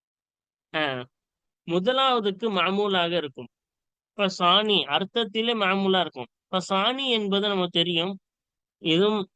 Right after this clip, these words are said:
ஃபேல் என்ன அமல் செய்யுமோ அதே அமல் இஸ்மு ஃபாயிலும் செய்யல. ஃபாயிலுக்கு ரஃபா செய்யும், மஃபூலுக்கு நசபு செய்யும். ஓகேவா? அப்படிதானே படிச்சிருக்கோம். அப்ப அர்த்தத்தின்படி பார்த்தா சாணி என்பது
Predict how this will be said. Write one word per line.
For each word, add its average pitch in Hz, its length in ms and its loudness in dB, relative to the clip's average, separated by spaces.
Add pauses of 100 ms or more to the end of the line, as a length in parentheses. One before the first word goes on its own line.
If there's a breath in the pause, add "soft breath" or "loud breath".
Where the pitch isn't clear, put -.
(120)
ஃபேல் 180 380 2
என்ன 175 240 2
அமல் 175 120 2
செய்யுமோ 180 400 0
அதே 160 180 0
அமல் 175 300 2
இஸ்மு 180 280 -2
ஃபாயிலும் 175 300 2 (120)
செய்யல. 196 320 0 (400)
ஃபாயிலுக்கு 170 600 2
ரஃபா 180 220 2
செய்யும், 185 400 2 (280)
மஃபூலுக்கு 160 540 0
நசபு 175 320 0
செய்யும். 180 440 2 (380)
ஓகேவா? 165 440 0 (180)
அப்படிதானே 170 420 0
படிச்சிருக்கோம். 180 560 -2 (640)
அப்ப 180 560 2 (1120)
அர்த்தத்தின்படி 196 760 2
பார்த்தா 151 480 4 (460)
சாணி 202 480 2
என்பது 143 560 -2